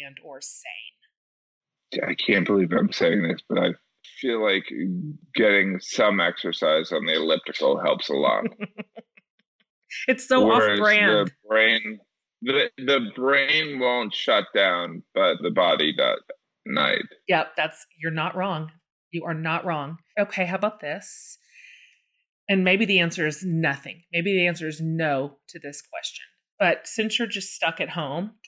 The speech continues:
Speaker 1: twenty-four seven right now, is there a single project that either you or Jeannie has suggested to you that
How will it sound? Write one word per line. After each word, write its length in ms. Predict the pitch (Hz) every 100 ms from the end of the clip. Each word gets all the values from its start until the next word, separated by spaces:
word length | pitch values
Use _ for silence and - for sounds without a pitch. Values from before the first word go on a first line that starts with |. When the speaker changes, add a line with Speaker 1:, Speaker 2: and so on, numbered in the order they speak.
| -
Speaker 1:
twenty-four 360 | 156 165 156
seven 320 | - 143 147
right 140 | 147 135
now, 320 | 131 127 170 _ _ _ - - - -
is 140 | 190 180
there 140 | 185
a 60 | 165
single 520 | - 226 214 226 220
project 920 | 226 - 196 170 175 160 143 147 - -
that 60 |
either 220 | 170 160 147
you 420 | 156 190 160 156
or 200 | - 156
Jeannie 720 | - 170 160 147 151 170 _ _ _ _ -
has 180 | - -
suggested 640 | 127 - 165 160 143 131
to 140 | -
you 320 | 135 127 110 160 - - - -
that 260 | 170 -